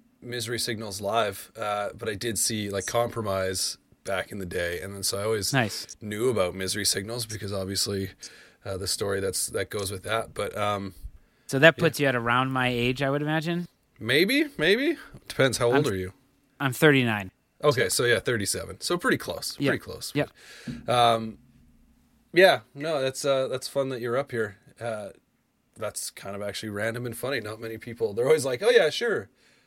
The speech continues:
Speaker 1: Edmonton, yeah." <laughs> You know,
Speaker 2: Yeah,
Speaker 1: uh,
Speaker 2: I, I mean, I fully know, like, like, there was the Misery Singles, like,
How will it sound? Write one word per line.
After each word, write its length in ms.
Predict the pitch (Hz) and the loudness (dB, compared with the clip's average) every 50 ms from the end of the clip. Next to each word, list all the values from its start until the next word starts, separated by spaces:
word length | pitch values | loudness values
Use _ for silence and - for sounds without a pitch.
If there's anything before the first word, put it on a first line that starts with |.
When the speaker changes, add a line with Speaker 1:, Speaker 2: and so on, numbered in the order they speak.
| _ _ _ _ | _ _ _ _
Speaker 1:
Edmonton, 380 | - 180 170 160 127 117 107 104 | -4 -4 -2 -2 -4 -6 -4 -2
yeah." 280 | 135 156 131 98 90 - - | 0 0 0 -2 -2 -4 4
<laughs> 40 | 123 214 233 - 254 233 - 294 - - 302 - - - 196 - | 6 8 8 8 8 6 6 4 4 6 2 0 0 -2 -2 2
You 60 | 208 180 | 4 8
know, 60 | 160 | 10
Speaker 2:
Yeah, 140 | 170 160 165 | 10 12 12
Speaker 1:
uh, 20 | 175 | 10
Speaker 2:
I, 220 | 190 196 185 190 | 10 8 6 4
I 40 | 175 | 6
mean, 140 | 175 180 180 | 6 8 8
I 120 | 180 180 | 8 6
fully 360 | - - 170 160 156 151 139 | 6 4 4 6 6 6 6
know, 300 | 131 135 131 131 131 131 | 6 8 8 8 10 10
like, 340 | 131 123 120 123 - - - | 8 6 6 4 0 -6 -6
like, 320 | 113 131 123 110 - - - _ _ | -2 -2 -2 -2 -4 -10 -16 _ _
there 160 | - 139 135 | 0 2 4
was 180 | 135 135 135 127 | 4 4 4 4
the 320 | - 139 127 123 120 117 113 | 2 2 4 4 4 4 2
Misery 240 | 123 123 120 127 120 | 0 -2 -2 -2 -4
Singles, 340 | - - 123 117 117 110 113 | -4 -4 -4 -2 -2 -2 -2
like, 220 | 110 104 101 - | -4 -4 -6 -10